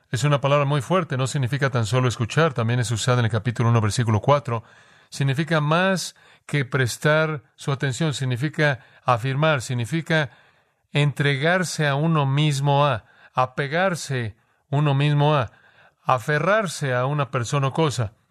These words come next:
Es un verbo en tiempo presente en este caso. Tiene la idea de un aferrarse de manera continua al engaño de los espíritus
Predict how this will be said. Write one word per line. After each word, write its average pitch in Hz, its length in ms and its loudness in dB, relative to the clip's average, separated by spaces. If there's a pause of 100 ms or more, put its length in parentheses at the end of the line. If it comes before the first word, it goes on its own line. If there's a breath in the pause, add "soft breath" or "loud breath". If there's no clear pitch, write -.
(320)
Es 139 220 0
un 135 140 2
verbo 156 260 2
en 123 60 -2
tiempo 135 280 0
presente 139 540 2
en 120 80 2
este 120 220 0
caso. 143 460 0 (280 loud breath)
Tiene 202 220 0
la 185 100 2
idea 175 500 2 (360 soft breath)
de 143 240 0
un 233 240 0
aferrarse 170 840 0
de 139 100 -4
manera 147 280 -2
continua 135 640 0
al 131 100 2
engaño 139 420 2
de 123 60 4
los 120 180 0
espíritus 120 840 0